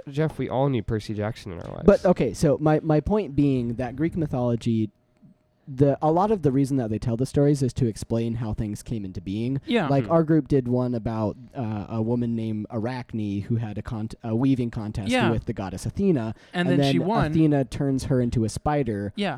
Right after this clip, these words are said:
Speaker 2: because her tapestry was offensive to the gods.
Speaker 3: Mm-hmm.
Speaker 2: And so that's where spiders come from. And that's also why we call them
Speaker 3: Yeah.
Speaker 2: arachnis now, arachnids. That's where
Speaker 3: Yeah.
Speaker 2: that comes from. Um, but so a lot of the stories were to explain how the world came into being.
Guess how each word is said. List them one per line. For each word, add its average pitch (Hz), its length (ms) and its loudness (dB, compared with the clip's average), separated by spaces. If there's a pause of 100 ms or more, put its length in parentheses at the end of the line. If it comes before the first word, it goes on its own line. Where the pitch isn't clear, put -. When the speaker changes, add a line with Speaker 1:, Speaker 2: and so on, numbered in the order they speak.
(160)
Speaker 2:
because 127 320 -2
her 127 140 -4
tapestry 120 520 -4
was 101 160 -2
offensive 110 440 -4
to 101 100 -6
the 90 80 -12
gods. 62 540 -8 (220)
Speaker 3:
Mm-hmm. - 200 -4
Speaker 2:
And 135 120 2
so 139 100 6
that's 123 260 -2
where 117 80 0
spiders 165 440 0
come 101 180 -6
from. 80 260 -10
And 104 100 -8
that's 104 200 -6
also 110 240 -2
why 107 160 -2
we 101 120 -4
call 107 260 -4
them 101 300 -4
Speaker 3:
Yeah. 165 200 -4
Speaker 2:
arachnis 104 760 -8 (220)
now, 67 460 -8
arachnids. 98 960 -8
That's 92 260 -10
where 98 140 -4
Speaker 3:
Yeah. 160 140 -4
Speaker 2:
that 147 80 -8
comes 87 220 -8
from. - 280 -10 (560)
Um, 110 400 -4
but 139 260 0
so 160 140 4
a - 20 4
lot 147 200 4
of 156 60 2
the 135 60 2
stories 131 360 2
were 131 180 2
to 127 160 0
explain 123 580 -4
how 117 240 -4
the 107 120 0
world 113 360 0
came 120 220 -4
into 101 200 -6
being. 95 460 -2